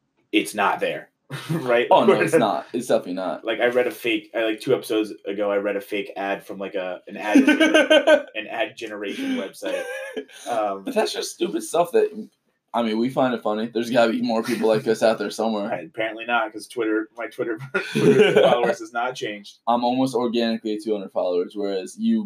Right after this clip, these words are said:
Speaker 2: bought Russian bot followers just to get to two thirty, and now you're dwindling down.
Speaker 1: I'm at two oh one.
Speaker 2: <laughs>
Speaker 1: I think that the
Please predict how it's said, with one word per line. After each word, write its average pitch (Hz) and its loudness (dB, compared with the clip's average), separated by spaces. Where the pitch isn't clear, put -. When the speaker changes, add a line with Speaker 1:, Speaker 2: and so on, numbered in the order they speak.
Speaker 2:
bought 104 4
Russian 107 0
bot 98 0
followers 92 -2
just 104 -14
to - -20
get 101 -10
to - -18
two 110 -10
thirty, 87 -2
and 98 -10
now 87 -2
you're 95 -6
dwindling - -10
down. - -10
Speaker 1:
I'm 117 -8
at 107 -6
two 110 0
oh 98 2
one. 95 -12
Speaker 2:
<laughs> - -6
Speaker 1:
I 110 4
think 113 -4
that 107 2
the 98 0